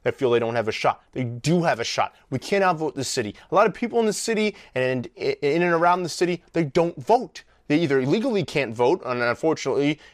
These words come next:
Cuomo is going to try and get them to vote. All the more reason we gotta get out and defend ourselves. Are you just gonna sit down? This is the thing. Are you just gonna sit there, drop your hands? "I can't do anything about it. So, sucks, but I'm just gonna go down with the ship."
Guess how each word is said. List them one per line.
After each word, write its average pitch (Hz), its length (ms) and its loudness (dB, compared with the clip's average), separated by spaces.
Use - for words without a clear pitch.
Cuomo 156 320 4
is 123 80 -2
going 147 180 2
to 135 80 2
try 151 340 4
and 127 120 -4
get - 220 2
them 123 240 0
to 135 120 -2
vote. 120 340 2
All 165 160 6
the 170 100 0
more 175 220 6
reason 135 320 -4
we 131 80 0
gotta 123 260 2
get 123 200 0
out 120 180 2
and 123 80 -6
defend 202 340 -2
ourselves. 110 480 -2
Are 135 80 2
you 180 100 6
just 233 220 -4
gonna 220 260 0
sit 190 300 -2
down? 196 280 2
This 196 180 0
is 214 80 -6
the 233 40 -2
thing. 220 220 0
Are 113 60 -4
you 117 80 -4
just 165 160 -4
gonna 208 100 0
sit 214 320 -2
there, 190 260 2
drop 165 240 2
your 151 100 -2
hands? 165 280 -2
"I 151 80 0
can't 190 260 0
do 208 140 2
anything 180 260 0
about 127 300 4
it. 98 120 -10
So, 135 540 2
sucks, - 540 0
but 127 320 2
I'm 135 180 0
just 151 160 -8
gonna 160 220 0
go 139 220 0
down 143 300 2
with 151 120 -12
the 135 60 -8
ship." - 400 -2